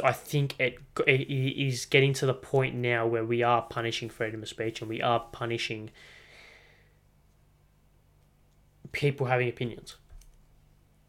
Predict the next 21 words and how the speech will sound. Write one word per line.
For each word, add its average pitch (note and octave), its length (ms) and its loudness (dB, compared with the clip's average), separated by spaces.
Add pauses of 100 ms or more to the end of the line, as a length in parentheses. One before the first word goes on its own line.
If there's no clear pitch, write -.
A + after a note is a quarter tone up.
which - 880 -2 (140)
is C3+ 100 0
a B2+ 60 0
dangerous A#2+ 380 0
game, - 240 -6 (640)
very A#2 200 2
dangerous - 340 -8
game. - 200 -14 (480)
I - 80 -20
think E3 120 0
I D3 40 8
waffled B2+ 360 2
a - 40 -8
bit. - 320 -12
I C3 40 -6
hope C#3 200 4
my C3 80 4
point - 320 -4
got - 140 -2
across - 340 -8
well. - 240 -10